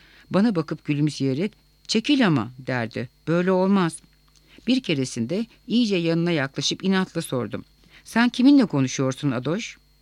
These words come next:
Babaannem başını iki yana sallayarak güldü. "Tövbe tövbe, kimseyle konuşmuyorum oğlum, namaz kılıyorum." "Ne olur Adoş, ben de geleyim seninle, bir kerecik geleyim." Babaannem benimle başa çıkamayacağını anlayıp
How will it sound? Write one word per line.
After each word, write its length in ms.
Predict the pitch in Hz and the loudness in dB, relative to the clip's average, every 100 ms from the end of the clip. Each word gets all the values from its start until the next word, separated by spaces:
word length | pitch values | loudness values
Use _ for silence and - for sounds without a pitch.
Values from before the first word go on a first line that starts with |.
| _ _ _ - - - | _ _ _ -20 -20 -4
Babaannem 580 | 180 220 208 151 160 233 - - - | 0 2 4 4 2 0 -4 -10 -4
başını 280 | 190 214 196 | 0 2 0
iki 220 | - 220 | 0 0
yana 180 | 185 156 | 0 0
sallayarak 640 | 165 156 175 156 170 - | -2 -4 -2 -4 -6 -4
güldü. 360 | 135 117 107 - _ _ _ _ - | -6 -4 -8 -10 _ _ _ _ -2
"Tövbe 360 | 202 190 185 | 0 2 0
tövbe, 440 | 180 156 135 110 - - _ | 0 -2 -2 -4 -6 -14 _
kimseyle 380 | - 233 247 233 | 0 2 2 0
konuşmuyorum 680 | - 226 - 240 190 151 143 | 2 2 2 2 2 2 2
oğlum, 300 | 208 196 143 _ - | 2 0 -4 _ -2
namaz 340 | 170 190 202 | 2 4 2
kılıyorum." 460 | - 131 117 101 - _ _ _ _ - - 233 | -4 -6 -6 -8 -12 _ _ _ _ -20 0 4
"Ne 80 | |
olur 260 | 254 220 165 | 6 6 2
Adoş, 400 | 101 139 175 - - - 202 | 0 -2 -6 -8 -16 -6 2
ben 200 | 240 185 | 4 2
de 80 | |
geleyim 360 | 143 139 127 139 | 2 0 0 0
seninle, 500 | - 131 123 120 131 - _ | 0 0 2 0 -4 -12 _
bir 100 | 226 | -4
kerecik 360 | - 165 135 147 | 0 -2 -2 -4
geleyim." 400 | 131 107 78 98 _ _ _ _ - - | -4 -4 -6 -10 _ _ _ _ -20 -8
Babaannem 580 | 196 233 208 135 147 170 | -2 2 4 4 2 0
benimle 320 | 185 208 185 | 0 2 2
başa 220 | 160 - | 0 -2
çıkamayacağını 720 | 214 - 156 139 127 123 127 | -4 -2 0 0 0 -2 -2
anlayıp 340 | 123 120 131 | -2 -4 -4